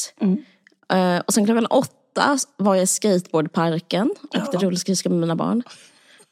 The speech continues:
Speaker 2: Eh, sen klockan elva grillade vi.
Speaker 1: Ja.
Speaker 2: Sen klockan fjorton var vi på Djurgården, Rosendals trädgård. Sen klockan sjutton var vi på, um, vet du, eh, den här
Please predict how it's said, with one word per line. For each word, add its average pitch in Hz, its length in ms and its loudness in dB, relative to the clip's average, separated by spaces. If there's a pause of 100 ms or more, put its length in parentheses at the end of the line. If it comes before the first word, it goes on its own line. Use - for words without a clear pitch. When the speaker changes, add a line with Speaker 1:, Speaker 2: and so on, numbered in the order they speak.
(120)
Speaker 2:
Eh, 185 380 2 (120)
sen 208 180 0
klockan 202 460 2 (480)
elva 170 640 2
grillade 165 720 2
vi. 262 280 -2 (100)
Speaker 1:
Ja. 277 360 -2 (460)
Speaker 2:
Sen 208 220 4
klockan 208 400 2 (460)
fjorton 233 840 0
var 185 80 4
vi 180 80 2
på 180 240 2
Djurgården, 170 500 2
Rosendals 160 520 0
trädgård. 175 340 -2 (320)
Sen 196 160 2
klockan 220 200 4
sjutton 226 760 0
var 180 140 4
vi 170 140 2
på, 160 320 0
um, 151 280 2 (440)
vet - 200 -4
du, 147 180 -2 (360)
eh, 67 300 2 (100)
den 190 160 2
här 156 420 0